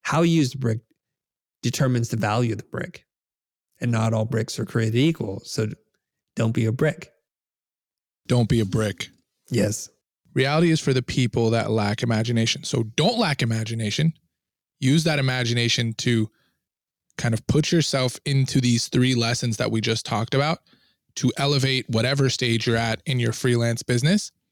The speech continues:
Speaker 2: And we are then going to leave you on a cliffhanger for number four and number five, which is irresistible offer and crafting it. So crafting an irresistible offer, and then attraction marketing.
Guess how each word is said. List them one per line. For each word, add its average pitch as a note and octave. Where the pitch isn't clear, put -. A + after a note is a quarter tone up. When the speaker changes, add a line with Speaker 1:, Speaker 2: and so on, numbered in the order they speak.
Speaker 2:
And A#2+
we F#3
are D#3+
then C#3+
going C3
to A#2
leave D3+
you C3+
on A#2+
a A#2
cliffhanger A2+
for B2
number A#2+
four C3
and B2+
number A#2
five, C3
which B2
is A#2+
irresistible D3+
offer D3
and A#2+
crafting D#3
it. C4+
So A2+
crafting C3+
an A#2+
irresistible A#2+
offer, C3+
and B2
then A#2
attraction A#2+
marketing. A#2+